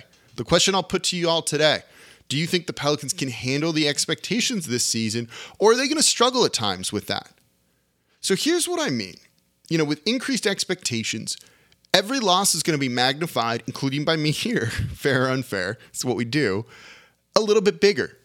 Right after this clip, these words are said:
There's going to be more pressure on them before. If Zion comes out of the gate slow because he hasn't played basketball in over a year, competitive basketball on an N B A court,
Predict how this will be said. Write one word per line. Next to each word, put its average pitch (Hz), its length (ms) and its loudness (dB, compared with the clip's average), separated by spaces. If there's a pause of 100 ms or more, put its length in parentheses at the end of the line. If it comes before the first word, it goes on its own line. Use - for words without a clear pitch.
(160)
There's 160 220 4
going 196 180 4
to 226 80 2
be 190 160 0
more 185 220 0
pressure 175 500 2
on 143 200 0
them 139 180 -2
before. 139 440 0
If 131 140 -4
Zion 151 540 0
comes 156 280 -2
out 175 120 4
of 165 80 -2
the 147 40 0
gate 147 280 0
slow 117 640 2 (1120)
because 147 220 4
he 143 80 6
hasn't 143 240 4
played 147 180 0
basketball 156 520 2
in 135 60 2
over 139 260 4
a 110 60 2
year, 131 360 0
competitive 127 500 -4
basketball 139 460 2
on 120 80 0
an 120 80 -2
N 131 80 -2
B 139 140 2
A 139 60 2
court, 185 360 0